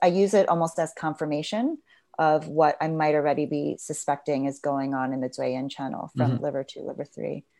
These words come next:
Speaker 2: Oh, that's really
Speaker 1: Um,
Speaker 2: interesting. Yeah.
Speaker 1: but I find that liver five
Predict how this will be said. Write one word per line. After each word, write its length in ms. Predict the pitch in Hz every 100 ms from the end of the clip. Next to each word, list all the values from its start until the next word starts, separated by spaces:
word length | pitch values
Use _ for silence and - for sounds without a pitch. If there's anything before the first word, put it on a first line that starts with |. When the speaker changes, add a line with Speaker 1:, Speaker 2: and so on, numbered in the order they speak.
| -
Speaker 2:
Oh, 80 | 113
that's 200 | 113 -
really 120 | 107
Speaker 1:
Um, 60 | 98
Speaker 2:
interesting. 340 | 101 - -
Yeah. 60 | 123 - _ _ _ _ -
Speaker 1:
but 260 | 165 160 -
I 60 | 180
find 340 | 190 185 185
that 280 | 180 170 -
liver 220 | 175 170
five 560 | 175 - 160 156 151